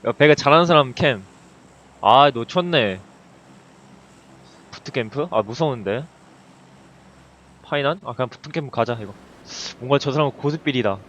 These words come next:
저 사람 따라해야지. 여기서 낙하? 오케이.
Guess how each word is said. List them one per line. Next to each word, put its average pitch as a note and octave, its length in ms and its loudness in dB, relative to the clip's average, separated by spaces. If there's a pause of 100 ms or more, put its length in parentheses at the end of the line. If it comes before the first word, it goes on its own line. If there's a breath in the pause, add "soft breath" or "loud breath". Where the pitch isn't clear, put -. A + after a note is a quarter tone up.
저 - 100 -12
사람 A#2 200 -8
따라해야지. C3+ 440 2 (4000)
여기서 A2+ 300 -4
낙하? C3+ 380 -2
오케이. - 320 -16